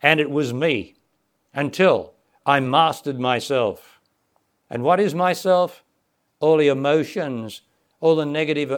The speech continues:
all emotions and all the feelings which I justify. I have a feeling. I have a feeling for this. I have a feeling for that.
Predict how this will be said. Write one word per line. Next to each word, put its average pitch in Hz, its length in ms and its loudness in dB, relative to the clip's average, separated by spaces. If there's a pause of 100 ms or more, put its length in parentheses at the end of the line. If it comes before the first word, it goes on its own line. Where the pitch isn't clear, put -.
all 247 280 4
emotions 220 680 -2 (180)
and 151 140 -2
all 190 180 6
the 208 80 4
feelings 143 880 -2 (180)
which 160 200 -4
I 151 100 4
justify. 135 760 0 (260)
I 151 80 0
have 151 160 -4
a 139 60 -8
feeling. 123 640 0 (200)
I 135 60 0
have 139 100 2
a 139 60 -2
feeling 156 440 0
for 135 120 -8
this. 139 260 -2
I 131 60 0
have 135 100 -2
a 131 60 -4
feeling 165 400 -4
for 143 120 -4
that. 135 240 0